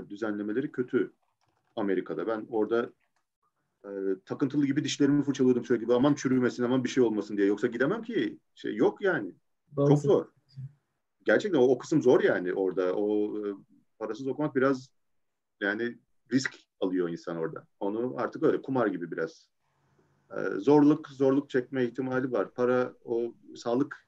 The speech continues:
Speaker 1: e, mevzuları beni biraz, e, şey yapmıştı, zorlamıştı. Bir o vardı beni zorlayan işte şeyde Amerika'da. O dediğim gibi daha kültür falan mevzuları da. Yani çok fazla kültür şoku falan yaşamadım. Hani do-, onlar da insan yani. Öyle çok, çok garip şeyler yapmıyorlar.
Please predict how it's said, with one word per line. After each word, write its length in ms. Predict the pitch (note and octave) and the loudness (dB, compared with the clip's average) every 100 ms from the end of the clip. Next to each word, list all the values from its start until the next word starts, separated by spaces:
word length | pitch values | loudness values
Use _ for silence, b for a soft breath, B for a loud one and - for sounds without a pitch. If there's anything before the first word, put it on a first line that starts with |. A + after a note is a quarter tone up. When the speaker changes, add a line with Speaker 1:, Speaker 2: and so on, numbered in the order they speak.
| _ G2+ | _ -4
Speaker 1:
e, 20 | |
mevzuları 760 | G2+ G2+ G#2+ G#2 G#2+ C3 F3+ - _ _ _ | -4 -2 -4 -4 -4 -2 -2 -4 _ _ _
beni 200 | B2 A#2+ | -2 -2
biraz, 280 | A#2 B2 B2 _ _ _ _ _ _ _ _ A2 | 2 0 0 _ _ _ _ _ _ _ _ -4
e, 20 | G#2 G#2 G#2 G#2 - _ _ _ _ | -2 -2 -2 -4 -6 _ _ _ _
şey 160 | - B2+ | 0 0
yapmıştı, 560 | A#2 - - C3 D3 C3+ | 0 -8 -8 -6 -6 -4
zorlamıştı. 760 | A#2 A2+ G#2+ G2+ - C3+ D#3 _ _ _ _ _ _ - | 0 2 0 -4 -8 -10 -10 _ _ _ _ _ _ -4
Bir 80 | C3+ | 0
o 180 | C3 | 2
vardı 320 | A#2 F#2 E2 F2+ | 2 0 -2 -4
beni 160 | F2+ | -6
zorlayan 440 | F2 F2+ F2 F2 - | -6 -6 -6 -8 -10
işte 260 | - - | -8 -8
şeyde 180 | - - | -8 -10
Amerika'da. 320 | - - C3 | -10 -8 -2
O 120 | B2+ | 0
dediğim 220 | B2+ C3 B2+ | 0 -2 -4
gibi 240 | B2+ B2 | -4 -2
daha 200 | A#2+ A#2+ | -2 -2
kültür 300 | C3 B2 B2 | -8 -10 -10
falan 260 | B2 A2+ A2+ | -8 -8 -6
mevzuları 480 | A2 G#2+ A2 G2 | -6 -4 -4 -4
da. 140 | E2 - _ _ _ _ _ - - | -8 -14 _ _ _ _ _ -14 -4
Yani 220 | G#3 C#3 | -2 -2
çok 180 | G3+ G3 | -6 -4
fazla 220 | G3 F#3 | -4 -4
kültür 320 | F3 D#3 D#3+ | -4 -2 -4
şoku 380 | - D#3+ F3+ D#3+ | -2 -4 -4 -2
falan 200 | D#3+ D#3 | 0 2
yaşamadım. 580 | C#3+ C3 C3 F#2 E2+ G#2 | 2 0 -4 -4 -8 -6
Hani 180 | G#2+ | -4
do-, 240 | G2 D3 D3 | -4 -6 -6
onlar 340 | E3 C3+ F#2+ | -4 -2 0
da 60 | C#3 | 0
insan 340 | C3 - B2+ | -2 -2 -4
yani. 200 | G2 F2+ | -2 -2
Öyle 140 | G2+ G2+ | -2 -4
çok, 300 | - - - | -6 -10 -12
çok 200 | C3 B2+ | 0 2
garip 180 | B2 | 2
şeyler 260 | - A#2 A2+ | 0 0 2
yapmıyorlar. 400 | A#2+ - E2+ | 0 -2 -10